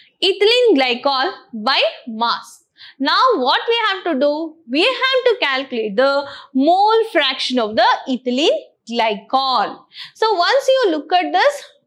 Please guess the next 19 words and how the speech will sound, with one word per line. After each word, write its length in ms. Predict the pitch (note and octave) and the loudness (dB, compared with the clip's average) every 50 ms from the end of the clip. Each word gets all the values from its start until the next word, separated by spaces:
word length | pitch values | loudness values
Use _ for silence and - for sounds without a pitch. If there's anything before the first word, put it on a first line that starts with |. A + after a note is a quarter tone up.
| _ _ _ | _ _ _
numerical, 760 | A#3+ B3+ C#4+ C#4+ C4 A#3+ G#3+ G3+ G3+ - A#3+ B3+ C#4 E4+ - - - - - - | -2 0 0 0 0 0 0 -2 0 0 0 2 2 0 -2 -4 -12 -18 -6 0
you 160 | F#4+ G#4 A4 | 2 2 4
can 220 | A#4 C5 C5 C5 G#4+ | 4 2 2 2 2
clearly 400 | F4 D#4 D4 D4 D#4+ F4+ G4 A#4+ A#4+ G#4+ F4 | 2 0 0 0 0 2 2 2 2 0 0
understand 500 | C#4+ C4+ D#4 C#4+ - D#4 C4+ C4 B3+ A#3 | 0 0 -2 0 -2 -2 -2 0 0 0
that 300 | B3+ E4+ C5 C5 - C4+ | 0 0 0 -2 -2 -2
they 100 | C4+ D4 | -2 -2
have 320 | C#4+ D4+ E4+ D#4+ C4 A#3 A#3 | 0 0 -2 -2 -2 -4 -4
given 480 | D4 E4+ F#4 G#4 A#4+ C5+ C5+ A#4 F4 | -2 -2 0 0 0 0 0 0 0
the 340 | B3 A#3+ B3 C4+ D4 F4 A#4 - - - - _ _ _ _ _ _ _ _ _ _ _ _ _ _ _ _ _ _ _ _ _ _ _ _ _ _ _ _ _ _ - _ _ _ _ - | -2 0 2 2 2 2 2 0 -4 -10 -20 _ _ _ _ _ _ _ _ _ _ _ _ _ _ _ _ _ _ _ _ _ _ _ _ _ _ _ _ _ _ -20 _ _ _ _ 2
percentage 840 | E4+ E4+ F4+ G#4 - - A#4+ B4+ C5 B4+ B4 G#4+ G4+ F#4+ F#4 D#4 - C4+ - - | 2 4 4 2 2 0 0 0 0 0 2 2 2 2 0 -2 -4 -8 -4 0
of 360 | - C#4 C#4 C4+ C4 C4 D4 B4+ C#5+ - - - - _ _ _ _ - | 0 0 2 2 2 2 2 0 0 -2 -6 -14 -20 _ _ _ _ -6
ethylene 440 | D#4+ E4+ E4+ E4+ D#4 F4 G#4 D5 D5+ - - - | -6 -4 -2 -2 0 0 0 0 -2 -6 -12 -14
glycol, 480 | G3 G3 B3 B3 A#3+ G#3+ - - G3+ A3+ | -6 -4 -2 -2 -2 -2 -4 -6 -2 -2
that 140 | C4+ D4 | -2 0
is 180 | A4 B4 B4 - | 0 -2 -2 -4
twenty 500 | - C4+ B3 A#3+ A#3 A3 D#4 E4+ F#4+ F4 | -4 -4 -2 -4 -2 -2 -2 -2 -2 -2
percent 400 | F4+ C4+ B3 A#3 - A#3 A#3 - | -2 -4 -4 -4 -6 -8 -4 -2
of 100 | F4+ B4+ | -2 -2